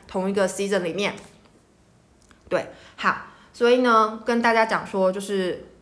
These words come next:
如果目前的基因是一个这样的一个状态，不要强求小朋友一定要去抽血，然后呢，不要强求说抽血结果就决定小朋友的生死，哎，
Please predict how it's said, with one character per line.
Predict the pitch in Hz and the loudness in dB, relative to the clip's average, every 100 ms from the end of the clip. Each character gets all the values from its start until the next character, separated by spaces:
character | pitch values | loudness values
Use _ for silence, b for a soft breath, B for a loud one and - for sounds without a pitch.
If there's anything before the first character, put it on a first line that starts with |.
| _ 185 | _ -4
如 | 226 | 0
果 | 254 240 | 6 6
目 | 269 240 | 6 0
前 | 240 | 0
的 | 190 | -2
基 | 185 190 190 190 | -2 2 2 2
因 | |
是 | 196 202 196 - | 0 -2 -6 -10
一 | 180 | -10
个 | 165 190 170 | -4 0 0
这 | 165 214 196 | 0 0 2
样 | 190 | 2
的 | 180 | 2
一 | 165 | 0
个 | 165 | 0
状 | 175 165 | -2 -4
态， | 170 190 | -2 -6
不 | 170 196 | -6 4
要 | 254 285 | 6 6
强 | 277 226 196 | 4 -2 0
求 | 208 190 190 B B B | 4 4 2 B B B
小 | - 202 | 0 0
朋 | 175 214 | 2 2
友 | 196 180 | 2 2
一 | |
定 | 196 214 | 0 0
要 | 214 | 0
去 | 214 | -2
抽 | 208 196 190 | 0 0 0
血， | 196 165 - | 0 -4 -2
然 | 175 | -4
后 | 220 214 | -2 0
呢， | 202 185 190 B B B _ - | 2 0 -2 B B B _ -8
不 | 190 | 0
要 | 226 247 | 6 8
强 | 233 220 190 | 8 4 2
求 | 196 185 | 2 2
说 | 208 208 | 0 -2
抽 | 240 226 | 0 0
血 | 220 202 | 2 0
结 | - 180 180 | 0 -2 0
果 | 185 160 | 0 0
就 | 214 | -2
决 | 214 202 185 | -4 -2 0
定 | 220 | 0
小 | 202 170 | -2 -4
朋 | 208 | -4
友 | 185 | -4
的 | 175 | -4
生 | 175 185 190 | -4 -4 -4
死， | 190 156 117 - _ | -8 -14 -16 -20 _
哎， | - 190 165 139 - | -4 -2 -2 -4 -10